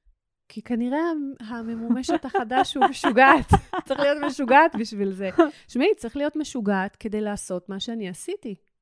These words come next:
כי אני באמת באה מחברה מאוד שמרנית ומאוד, אה, דורשנית לנשים,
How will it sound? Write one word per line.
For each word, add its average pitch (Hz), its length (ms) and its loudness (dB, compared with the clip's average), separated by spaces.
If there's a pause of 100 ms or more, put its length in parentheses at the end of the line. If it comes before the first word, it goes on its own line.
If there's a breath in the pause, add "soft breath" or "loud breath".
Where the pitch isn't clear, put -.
(500)
כי 208 120 -2
אני 196 120 -2
באמת 196 520 -2
באה 302 180 -6
מחברה 262 920 -8
מאוד 247 260 -10
שמרנית 220 760 -8 (180)
ומאוד, 196 680 -8
אה, 202 320 -6 (1700 soft breath)
דורשנית 196 880 2
לנשים, 202 720 -4